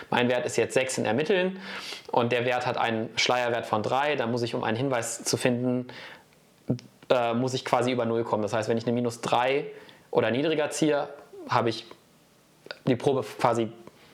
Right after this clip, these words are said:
verloren, was halt schlecht ist, weil dann ist deine Aktion weg und die, im Endeffekt läuft, läuft immer so eine Agenda mit und je mehr Zeit du ver-,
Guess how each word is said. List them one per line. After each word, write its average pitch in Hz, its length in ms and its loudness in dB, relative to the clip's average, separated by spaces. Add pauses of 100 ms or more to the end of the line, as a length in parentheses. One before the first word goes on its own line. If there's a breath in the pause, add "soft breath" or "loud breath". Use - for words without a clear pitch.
(680 loud breath)
verloren, 190 560 2
was - 140 2
halt 113 120 0
schlecht - 280 0
ist, 165 180 2
weil 123 80 2
dann 117 120 0
ist 120 100 -2
deine 113 140 0
Aktion 143 380 2
weg 156 200 0
und 117 300 0 (400 loud breath)
die, 120 220 2 (1000)
im 127 140 4
Endeffekt 135 340 -2
läuft, 131 280 0
läuft 131 400 0
immer 139 160 0
so 123 80 0
eine 123 100 0
Agenda 127 440 0
mit 165 300 -2 (600 loud breath)
und 120 500 0
je 120 100 4
mehr 127 180 0
Zeit 131 220 0
du 131 60 2
ver-, 117 180 -6